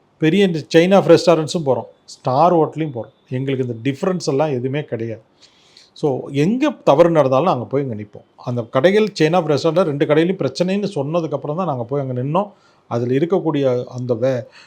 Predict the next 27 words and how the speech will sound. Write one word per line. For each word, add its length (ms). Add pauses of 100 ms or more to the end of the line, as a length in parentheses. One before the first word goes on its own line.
(160)
அ, 340
உண்மைத்தன்மை 720
ஆராயத்துக்கு 480
தான் 140
அங்க 220
போனோம். 240 (440)
So, 160
அங்க 120
போகும்போது 420
அவங்க, 560
நாங்க 560
கொடுங்கையூர் 640
போய் 120
பார்க்கும்பொழுது 420
அங்க 140
உணவே 280
எனக்கு 280
கிடையாது. 360
இப்போ 180
ஒரு 100
இடத்துல 300
பிரியாணியில 400
நீங்க 220
ஒரு 140
மிஸ்டேக் 420
சொல்றீங்க 300
அப்படின்னா, 240